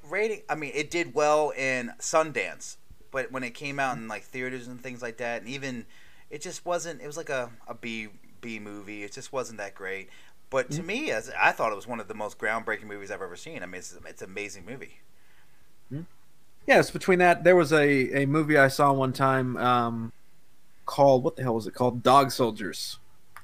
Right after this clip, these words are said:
Speaker 1: Oh, yeah, I know, I know what you're talking about.
Speaker 2: Yes.
Speaker 1: Yeah.
Speaker 2: I love,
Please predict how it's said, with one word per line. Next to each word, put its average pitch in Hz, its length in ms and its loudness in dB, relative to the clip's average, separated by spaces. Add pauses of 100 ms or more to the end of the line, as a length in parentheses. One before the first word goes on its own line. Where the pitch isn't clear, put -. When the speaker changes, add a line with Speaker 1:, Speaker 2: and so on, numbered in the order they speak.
(140)
Speaker 1:
Oh, 127 180 -4
yeah, 107 180 -6
I 110 60 -6
know, 110 140 -10 (100)
I 110 100 -6
know 120 100 -8
what 101 80 -10
you're - 80 -16
talking 92 220 -12
about. 87 240 -14 (420)
Speaker 2:
Yes. - 480 -2
Speaker 1:
Yeah. 85 80 -14 (240)
Speaker 2:
I 170 140 8
love, 147 920 8